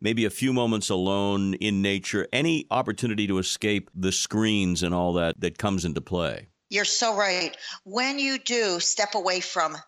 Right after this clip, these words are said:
Speaker 2: everything, you actually recharge your brain. And by doing that, what is in your mind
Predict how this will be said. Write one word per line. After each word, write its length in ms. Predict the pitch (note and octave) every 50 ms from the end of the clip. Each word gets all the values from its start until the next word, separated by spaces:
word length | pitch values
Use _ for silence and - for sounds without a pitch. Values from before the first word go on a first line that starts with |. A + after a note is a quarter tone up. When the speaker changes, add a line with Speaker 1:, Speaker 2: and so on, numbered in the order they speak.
| _ -
Speaker 2:
everything, 840 | G3+ G3+ G3+ - - D#3+ D#3+ D3+ C#3+ - - D3+ C#3+ C#3 C3+ C3+ C#3+ - _ - - - - -
you 160 | G#3+ A#3+ A#3+
actually 440 | - A3+ A#3 - - C4 B3 A3+ G3+
recharge 580 | E3 F3+ F3+ - - - F#3 F3+ F#3 F3+ F3+
your 120 | F3 D#3 C#3+
brain. 600 | C3 D3 D#3 D#3+ D#3+ E3 E3 F3 F3+ F#3+ G3+ - _ -
And 200 | G3 F#3+ G3 -
by 140 | F#3+ F#3+
doing 400 | F#3 - - C#4+ D4 D#4+ D4 B3+
that, 440 | - F#3 D#3+ D3+ D3+ D3+ D#3+ - - - - - - - -
what 200 | - G3 A#3+ A#3+
is 160 | A3+ A3 -
in 140 | C4+ C4 C4
your 120 | C4 B3+ A3+
mind 580 | G3 F#3 F3+ F#3 F3+ F3 D#3+ C#3 B2+ A#2+ -